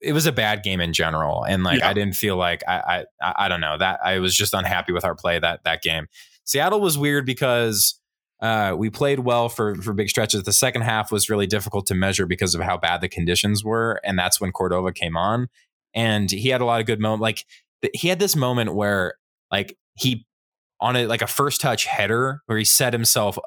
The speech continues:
Speaker 1: like, played himself into space from, like, a header that he had, which was just great to see. And then when he almost scored against Seattle, uh, I would like to see him finish that, but, like, I, like, a lot of hustle there, and he's very fast. So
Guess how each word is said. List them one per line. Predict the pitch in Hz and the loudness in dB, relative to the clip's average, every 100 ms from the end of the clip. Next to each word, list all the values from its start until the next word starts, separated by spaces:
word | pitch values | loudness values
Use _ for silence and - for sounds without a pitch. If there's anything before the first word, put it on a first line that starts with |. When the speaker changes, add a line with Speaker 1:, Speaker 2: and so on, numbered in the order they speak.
| - | -2
Speaker 1:
like, | 104 - | -2 -2
played | - 127 135 | -2 2 2
himself | 131 117 - 110 | 2 2 2 2
into | 110 95 | 0 0
space | 92 - 95 101 - - - _ | 0 2 0 4 2 2 -6 _
from, | 120 | 0
like, | 95 92 | 0 0
a | 90 | 0
header | - 98 104 113 | 0 0 2 2
that | 110 | 0
he | 113 | 0
had, | 117 113 | 0 2
which | 107 101 | 0 0
was | 95 - | 0 2
just | 95 - | 2 2
great | 87 90 85 | 2 0 0
to | 92 | 0
see. | - 95 104 104 - - | 2 2 0 -2 -12 -8
And | 120 | -2
then | 143 | 0
when | 151 | 2
he | 139 | 0
almost | 123 110 | 0 0
scored | - 104 107 | 0 0 0
against | 107 107 - | 0 2 2
Seattle, | 104 101 104 107 98 _ _ _ - | 2 2 2 0 -4 _ _ _ -4
uh, | |
I | 98 95 92 92 95 78 - | 0 2 2 0 -2 -6 -4
would | 127 | 0
like | 135 135 | 2 2
to | |
see | 131 131 | 2 2
him | 117 | 2
finish | 123 117 | 0 2
that, | 123 107 | 0 0
but, | 104 92 | 0 0
like, | 92 85 | -2 0
I, | - 98 | 0 0
like, | 101 95 _ _ _ _ _ _ _ _ | 0 -4 _ _ _ _ _ _ _ _
a | 123 | -2
lot | 127 | 0
of | 110 | 2
hustle | 95 90 104 | 0 0 0
there, | 98 98 92 | 2 2 2
and | 87 | 0
he's | 87 95 | 0 0
very | 85 98 90 | 0 0 0
fast. | - 82 73 - | 0 -2 0 -2
So | - 104 98 92 | 0 2 0 -2